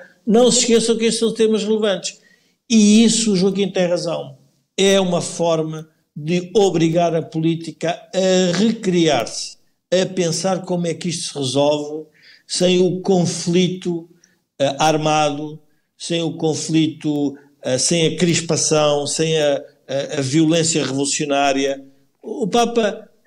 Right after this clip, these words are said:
eh, serve muito para isso. Eh, e, portanto, eh, nós temos que reconhecer. E, e é muito importante perceber que a Igreja,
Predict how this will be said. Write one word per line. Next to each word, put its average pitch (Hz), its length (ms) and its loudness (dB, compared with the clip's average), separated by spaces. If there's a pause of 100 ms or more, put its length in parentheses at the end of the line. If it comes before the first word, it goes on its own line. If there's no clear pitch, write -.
(320)
eh, 175 80 -6
serve 196 380 4
muito 190 300 0
para 190 160 0
isso. 160 460 -2 (600)
Eh, 135 300 -2
e, 165 60 -8
portanto, - 720 -6
eh, 131 440 -10 (400)
nós 165 360 0
temos 180 300 -2
que 185 180 0
reconhecer. 160 840 -2 (580)
E, 226 420 0
e 202 40 2
é 214 60 2
muito 233 260 -2
importante 190 580 -6
perceber 170 560 -2
que 170 220 0
a 165 140 0
Igreja, 160 500 0